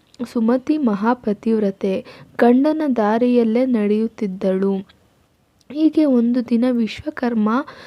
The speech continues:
ದಾನ ಮಾಡಿ, ಮಾಡಿ ಇರೋ ಆಸ್ತಿಯೆಲ್ಲ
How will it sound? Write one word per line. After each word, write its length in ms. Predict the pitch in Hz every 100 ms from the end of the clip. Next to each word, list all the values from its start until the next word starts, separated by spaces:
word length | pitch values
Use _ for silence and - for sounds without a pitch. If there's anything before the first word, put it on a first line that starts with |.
| - - 240
ದಾನ 300 | 226 220 262 294
ಮಾಡಿ, 600 | 277 240 220 208 226 339 - - - -
ಮಾಡಿ 420 | 226 208 214 254
ಇರೋ 320 | 277 247 247
ಆಸ್ತಿಯೆಲ್ಲ 840 | 285 - 233 247 - 254 240 240